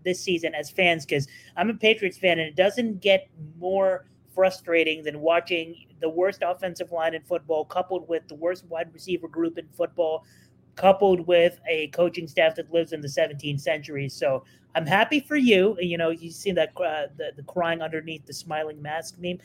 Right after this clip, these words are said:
I'm happy for you. Um, you, you, you can stack up more, uh, more on that forty-niners roster. But trade deadline wise, I think I want to tie back in to the Kansas City Chiefs, since they disappointed us, uh, with the, the passing yards last week. Nothing you could do. You can't predict that Mahomes was sick.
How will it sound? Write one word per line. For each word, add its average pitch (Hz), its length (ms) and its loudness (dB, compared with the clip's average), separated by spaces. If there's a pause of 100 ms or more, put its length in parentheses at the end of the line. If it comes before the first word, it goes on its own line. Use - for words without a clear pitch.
(260)
I'm 156 100 -12
happy 190 320 2
for 180 140 -8
you. 151 360 -2 (300)
Um, 143 380 -4 (140)
you, 165 180 -12
you, 156 540 -14
you 151 100 -20
can 147 160 -16
stack - 360 2
up 147 180 0
more, 147 300 0
uh, 143 220 -2 (100)
more 143 300 -8 (360)
on 151 120 -8
that 139 180 0
forty-niners 147 680 2
roster. 143 440 0
But 147 260 2
trade 311 220 6
deadline 277 480 6
wise, 170 280 4
I 170 80 4
think 233 200 -2
I 226 60 6
want 208 220 0
to 185 40 -4
tie 196 300 -2
back 170 280 0
in 180 220 2 (360)
to 190 120 0
the 165 120 2
Kansas 185 260 2
City 180 160 2
Chiefs, 165 380 0
since 156 280 -4
they 165 140 -2
disappointed 196 640 -2
us, 185 320 0
uh, 165 300 2 (400)
with 165 200 -4
the, 156 220 -2
the - 80 -8
passing 175 420 -2
yards 160 280 -2
last 165 260 -2
week. 165 160 -4
Nothing 220 320 0
you 190 80 -2
could 190 160 -4
do. 170 140 2
You 175 120 -4
can't 202 280 -6
predict 180 300 0
that - 200 -6
Mahomes 151 320 -8
was 151 140 -14
sick. 165 240 -2